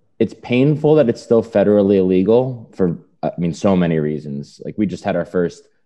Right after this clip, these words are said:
B two B payment between two customers happen on LeafLink, uh, a couple weeks ago. That took us, like, five years to figure out with partnerships, compliance, legal. And our customers have to deal with this stuff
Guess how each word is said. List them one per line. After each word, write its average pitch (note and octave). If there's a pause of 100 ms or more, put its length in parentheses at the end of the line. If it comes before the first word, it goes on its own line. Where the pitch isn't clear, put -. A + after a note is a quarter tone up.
(100)
B G2+
two F#2
B F2+
payment F2+
between F#2
two F#2
customers F2
happen E2
on E2
LeafLink, E2+ (160)
uh, D2
a -
couple F#2+
weeks G#2+
ago. E2+ (280)
That G2
took A#2
us, A2
like, G2
five F#2
years F#2+
to E2+
figure E2
out D#2+
with -
partnerships, F2
compliance, E2+
legal. F2 (680)
And F#2+
our E2+
customers A#2+
have F#2+
to F2+
deal G2
with -
this F2
stuff E2